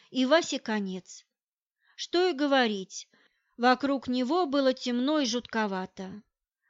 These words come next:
Вспомнилась Ленка, которая ещё совсем недавно жила тут. И Вася понял, ему надо уходить. Вот только как это сделать?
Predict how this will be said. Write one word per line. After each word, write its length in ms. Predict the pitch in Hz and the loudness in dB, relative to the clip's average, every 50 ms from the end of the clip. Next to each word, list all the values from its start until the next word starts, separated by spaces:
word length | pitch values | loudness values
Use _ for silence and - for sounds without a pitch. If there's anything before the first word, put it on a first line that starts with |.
| _ _ | _ _
Вспомнилась 760 | - - - _ 254 247 247 240 233 233 233 233 233 233 - | -20 -20 -6 _ 6 6 8 8 4 2 2 2 0 0 -2
Ленка, 360 | 277 294 311 302 269 - 220 208 | 0 2 2 2 2 -2 -4 -2
которая 440 | - 226 220 - 233 226 220 226 | -2 -2 -2 0 -2 -2 0 0
ещё 360 | 233 233 226 208 - - 240 220 | -2 -2 -2 -4 -4 -4 -4 -4
совсем 500 | - 240 220 - - - 240 233 226 226 | -2 -4 -4 -4 -4 -4 -2 0 0 0
недавно 540 | 233 233 208 220 269 285 277 262 240 247 | -2 -2 0 0 0 0 0 0 -2 -2
жила 400 | 226 - 247 226 202 190 190 190 | -2 -2 -2 -2 -2 -4 -4 -6
тут. 400 | - _ 190 185 - - - _ _ _ _ _ _ _ _ _ _ _ _ _ _ | -8 _ -14 -14 -14 -18 -20 _ _ _ _ _ _ _ _ _ _ _ _ _ _
И 120 | - 240 254 | -2 2 6
Вася 380 | 269 330 359 - - 320 294 | 6 6 6 6 2 -2 -2
понял, 680 | - - - 208 202 196 196 196 196 196 190 202 226 - _ _ _ _ _ _ | -2 -4 -6 -4 -4 -2 -2 -4 -6 -6 -6 -10 -12 -16 _ _ _ _ _ _
ему 480 | 233 226 240 240 233 240 262 330 381 | -2 0 0 2 2 2 2 2 2
надо 380 | 359 294 254 254 262 220 220 226 | 2 2 4 2 2 4 2 2
уходить. 800 | 226 220 - - 226 208 202 202 202 185 180 - - - - - _ _ _ _ _ _ _ _ _ _ _ _ _ _ _ _ _ _ _ _ _ _ _ | 2 0 -2 -4 -4 -4 -4 -6 -8 -12 -10 -12 -14 -16 -16 -18 _ _ _ _ _ _ _ _ _ _ _ _ _ _ _ _ _ _ _ _ _ _ _
Вот 280 | - 233 277 277 - | 2 2 2 2 2
только 320 | - 339 339 302 - 311 302 | 0 0 0 2 2 0 2
как 260 | - 415 466 - - | 4 2 2 2 0
это 200 | 240 - 254 247 | -2 0 0 0
сделать? 680 | 226 226 226 220 226 208 196 185 185 - - - - _ | 0 -2 -4 -4 -2 -2 -2 -4 -8 -10 -14 -18 -20 _